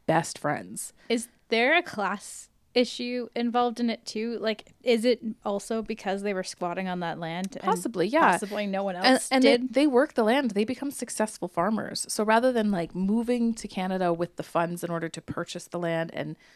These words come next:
Speaker 1: and creating your wealth, they had nothing, and yet they're at the same kind of standing as those other people. Like, they
Speaker 2: Hmm.
Speaker 1: worked really hard to get where they are.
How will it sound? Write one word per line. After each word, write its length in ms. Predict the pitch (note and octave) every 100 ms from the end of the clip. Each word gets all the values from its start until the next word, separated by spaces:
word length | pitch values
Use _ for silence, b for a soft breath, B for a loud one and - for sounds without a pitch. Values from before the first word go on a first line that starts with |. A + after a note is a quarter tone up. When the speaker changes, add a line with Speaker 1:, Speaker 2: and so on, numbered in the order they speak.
| b b _
Speaker 1:
and 300 | B3 - A3 - _ _ _ - -
creating 540 | - - F#3 E3 E3 D#3+
your 140 | D3+
wealth, 580 | D3+ F#3+ F#3 D#3 D#3 - G#3
they 120 | F3
had 180 | F#3 F#3
nothing, 600 | D#3+ D#3+ D#3+ - B2 G2
and 140 | E3
yet 200 | E3+ -
they're 120 | E3 E3
at 140 | D#3+
the 60 | E3
same 420 | - D#3+ E3 E3
kind 160 | F3 D3+
of 60 |
standing 500 | - E3+ E3 E3 D#3
as 140 | D3+ -
those 140 | D3
other 160 | C#3 C#3
people. 460 | - F3 - F#3 b b b b _
Like, 120 | - F#3+
they 80 |
Speaker 2:
Hmm. 80 | F#3+
Speaker 1:
worked 240 | F3+ F3+ -
really 320 | D#3+ D#3+ D3
hard 340 | D3+ B2+ -
to 220 | - -
get 160 | D3 -
where 120 | D2+
they 140 | - C#3+
are. 300 | G2+ -